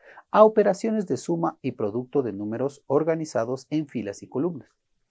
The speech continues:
Esta relación directa entre matrices y transformaciones lineales facilita el análisis, la visualización y la aplicación de conceptos teóricos en contextos prácticos, ya sea para resolver sistemas de ecuaciones,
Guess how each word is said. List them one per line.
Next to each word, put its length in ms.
Esta 240
relación 560
directa 420
entre 240
matrices 600
y 60
transformaciones 840
lineales 560
facilita 500
el 80
análisis, 600
la 140
visualización 880
y 120
la 100
aplicación 600
de 120
conceptos 580
teóricos 640
en 200
contextos 680
prácticos, 640
ya 260
sea 320
para 180
resolver 400
sistemas 540
de 80
ecuaciones, 580